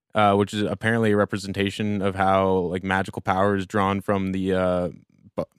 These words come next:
Baphomet, Baphomet. I don't know. It's this, like, pagan idol of the Satanic Church is, like, you've probably seen pictures of it, of the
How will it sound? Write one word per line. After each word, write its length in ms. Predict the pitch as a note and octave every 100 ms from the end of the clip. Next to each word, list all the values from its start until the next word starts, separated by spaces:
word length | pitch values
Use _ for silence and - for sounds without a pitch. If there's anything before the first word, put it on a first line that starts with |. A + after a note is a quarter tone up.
| G2
Baphomet, 600 | F#2+ F#2+ E3+ E3 D#3+ G2
Baphomet. 520 | G2 A2+ E3 D#3+ D3+
I 60 | G2+
don't 160 | G2+
know. 160 | G2 F#2+
It's 280 | F#2 - -
this, 340 | - G#2+ G2+ -
like, 180 | A2 F#2+
pagan 300 | - G2+ G#2
idol 360 | F#2+ G2 G#2+ G#2
of 80 |
the 100 | F#2+
Satanic 500 | F2+ G2+ F#2+ G2+ G2
Church 280 | - G2+ G2
is, 160 | F#2+ F2
like, 200 | F#2 -
you've 280 | _ _ -
probably 160 | F#3 C3
seen 140 | A#2
pictures 340 | A2+ A#2 A2+
of 140 | A2+ A#2
it, 180 | A#2 G#2+
of 200 | G#2 G2
the 160 | G2